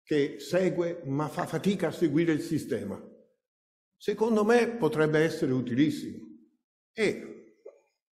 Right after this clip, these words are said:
attraverso un'ultima <laughs> vicenda di stamattina, un articolo da, eh, io i nomi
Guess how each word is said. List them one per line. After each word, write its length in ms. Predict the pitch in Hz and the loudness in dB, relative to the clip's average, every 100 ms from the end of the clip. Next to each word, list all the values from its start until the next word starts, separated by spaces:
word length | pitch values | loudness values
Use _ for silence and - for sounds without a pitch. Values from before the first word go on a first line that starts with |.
| _ 117 | _ -16
attraverso 580 | 113 120 127 127 - | -8 -2 0 0 -2
un'ultima 580 | 110 113 123 - 117 104 | -2 0 0 0 -2 -2
<laughs> 1600 | 85 - - - _ _ - - - _ _ _ _ _ _ _ | -6 -12 -16 -20 _ _ -14 -14 -20 _ _ _ _ _ _ _
vicenda 440 | 104 147 127 120 | -6 -2 0 0
di 100 | - | -2
stamattina, 680 | - 117 110 110 139 110 - - - - | -6 -4 -4 -2 -2 -2 -4 -12 -16 -12
un 160 | 117 113 | -8 -6
articolo 760 | 117 - 123 110 107 110 - - - - - _ | -8 -4 -4 -2 -4 -6 -12 -20 -20 -20 -20 _
da, 680 | 95 110 110 101 117 - - - _ _ - | -12 -8 -6 -8 -10 -14 -18 -20 _ _ -14
eh, 200 | 120 - - - _ _ _ _ _ _ _ _ _ _ - | -12 -12 -16 -20 _ _ _ _ _ _ _ _ _ _ -16
io 220 | 101 101 | -8 -4
i 60 | |
nomi 320 | 95 101 98 | -2 -2 -4